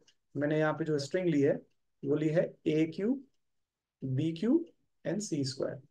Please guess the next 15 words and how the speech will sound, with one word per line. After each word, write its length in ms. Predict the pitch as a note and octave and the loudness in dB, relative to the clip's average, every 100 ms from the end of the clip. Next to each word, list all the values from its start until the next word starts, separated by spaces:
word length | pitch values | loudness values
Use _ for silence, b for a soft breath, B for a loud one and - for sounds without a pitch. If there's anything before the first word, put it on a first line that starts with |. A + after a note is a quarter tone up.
| _ _ | _ _
या 140 | C#3 C3 | -2 -2
इसको 180 | B2+ D3 | 0 -2
हम 80 | |
expand 400 | C3+ - D3 D#3 | -2 0 0 2
करें 140 | D3+ E3 | 2 0
तो 80 | - | 2
पहले 300 | D3 C#3+ D#3 D3+ | 4 6 4 4
A's 140 | D#3+ D#3 | 2 2
आएंगे, 320 | D#3 E3+ B3 | 2 4 2
तीन 480 | - _ - D3+ D3 C#3+ | 0 _ -6 -2 2 4
A's, 180 | E3+ E3+ - _ _ _ _ _ _ | 4 2 -10 _ _ _ _ _ _
फिर 140 | D3 | -2
तीन 240 | C3+ G3+ G#3 | 0 0 2
B's 200 | F#3 D3+ | 2 4
आएंगे, 380 | C3+ C3+ D#3+ | 4 4 2